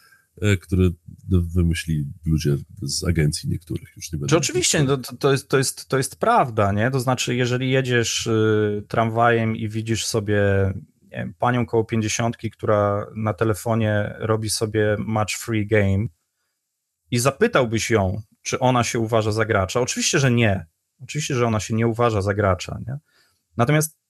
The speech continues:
Speaker 2: technicznie rzecz ujmując, oczywiście jest graczem, pobrała, y, apkę,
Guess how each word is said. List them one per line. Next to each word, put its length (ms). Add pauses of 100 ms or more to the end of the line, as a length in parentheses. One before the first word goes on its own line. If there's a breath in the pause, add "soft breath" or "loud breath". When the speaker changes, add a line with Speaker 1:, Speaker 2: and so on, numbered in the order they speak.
(100)
Speaker 2:
technicznie 640
rzecz 220
ujmując, 500
oczywiście 380
jest 260
graczem, 600
pobrała, 760 (280)
y, 260
apkę, 580